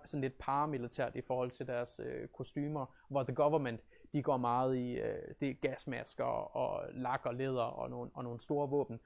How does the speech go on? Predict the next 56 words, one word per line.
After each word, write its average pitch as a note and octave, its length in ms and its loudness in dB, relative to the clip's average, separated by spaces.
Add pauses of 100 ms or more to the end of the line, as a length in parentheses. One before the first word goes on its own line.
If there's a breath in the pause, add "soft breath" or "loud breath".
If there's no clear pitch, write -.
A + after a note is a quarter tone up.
(180 soft breath)
Så D3+ 140 2
the C3+ 140 2
resistance, C#3+ 480 2
det D#3+ 60 4
er D3 40 6
lidt, C#3+ 120 4
hvad C3+ 100 2
de B2 80 -4
kan C#3 120 -4
finde C#3+ 240 0
hister C3 280 0
her. B2 180 0 (360 soft breath)
Og - 100 2
det, D3+ 80 6
og D#3 300 0
det F#3 60 8
er - 20 6
selvfølgelig E3 280 4
også D#3 140 4
noget, D#3+ 120 4
vi D3 60 4
overvejer, C#3 440 6
når B2 100 0
vi B2+ 80 0
sidder C3+ 200 2
og B2+ 40 -8
designer C3 440 -2
vores A#2+ 200 -8
karakterer. C3+ 560 -2 (320 soft breath)
Det D3 100 6
er C3+ 40 4
også B2+ 200 2
i - 40 -16
forhold C3 140 2
til - 100 -10
kostymerne F3 680 0
og A#2 60 -4
make-up'en, C#3 440 0 (260 soft breath)
hvordan C3+ 280 2
giver C#3+ 220 2
vi A#2 120 2
de A#2+ 120 -4
forskellige B2+ 320 -2
udtryk. C3 340 -4
For D3 80 0
eksempel D#3 260 4
The C3 80 0
Government, D#3 420 6 (200 loud breath)
der D#3 60 6
har D3+ 80 8
vi D3 80 4
prøvet D#3 260 8
at C#3+ 60 4
gøre C3+ 120 6
den C#3+ 100 -6
ansigtsløs, C#3+ 680 0